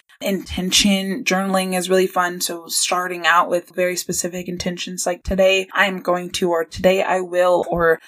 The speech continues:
"I'm giving myself permission to show up in this way today." Being specific in that way, or with what are you trying to gain clarity for? What are you trying to gain understanding about?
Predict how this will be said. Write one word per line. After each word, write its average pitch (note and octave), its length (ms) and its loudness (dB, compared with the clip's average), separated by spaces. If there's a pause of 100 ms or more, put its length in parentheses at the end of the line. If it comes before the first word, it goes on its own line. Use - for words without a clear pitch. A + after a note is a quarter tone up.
(140)
"I'm F3 220 2
giving F#3 280 0
myself F3 360 -4
permission F3 480 -8
to F3+ 80 -4
show F3+ 280 2
up E3+ 160 2
in F3+ 160 0
this E3 340 0
way E3 260 0
today." E3+ 520 -2 (200)
Being F#3 220 2
specific F#3 540 -2
in F3 160 0
that E3+ 280 0
way, F3 280 0 (260)
or G3 320 6
with F3 380 -2
what F#3 160 0
are G3 40 -4
you G3 120 -4
trying E3+ 260 -6
to E3 80 -12
gain E3 260 -12
clarity D#3+ 500 -2
for? D#3+ 400 2
What E3 180 0
are F3+ 40 -2
you F3 80 -4
trying E3 260 -8
to - 60 -10
gain D#3+ 200 -6
understanding A3 720 0
about? F#3 400 2